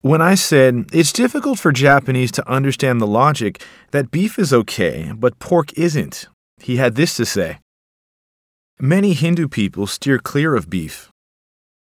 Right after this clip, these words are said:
Chefs can get bewildered since foreign tourists cannot have some foods due to their religion and food culture. That day, I discussed this with my wife while having sashimi for dinner.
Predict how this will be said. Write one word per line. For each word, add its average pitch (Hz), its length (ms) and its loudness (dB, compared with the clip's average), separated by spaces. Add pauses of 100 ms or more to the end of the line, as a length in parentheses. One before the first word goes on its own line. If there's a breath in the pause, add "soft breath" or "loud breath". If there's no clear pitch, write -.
(520)
Chefs 240 340 -4
can 190 180 2
get 156 200 2
bewildered 131 720 0
since 101 380 -4
foreign 131 440 -2
tourists 120 480 0
cannot 123 400 -2
have 135 260 -2
some 110 260 -2
foods 92 500 -2
due 107 180 -4
to 107 140 -4
their 104 180 0
religion 98 720 -2
and 90 180 -4
food 156 220 -4
culture. 87 520 -2 (1200)
That 127 340 -2
day, 135 420 0
I 135 120 -2
discussed 165 560 -4
this 131 180 -2
with 120 180 -2
my 110 140 -2
wife 107 500 -2
while 101 260 0
having 117 320 -2
sashimi 110 600 -2
for 98 160 -6
dinner. 107 400 -4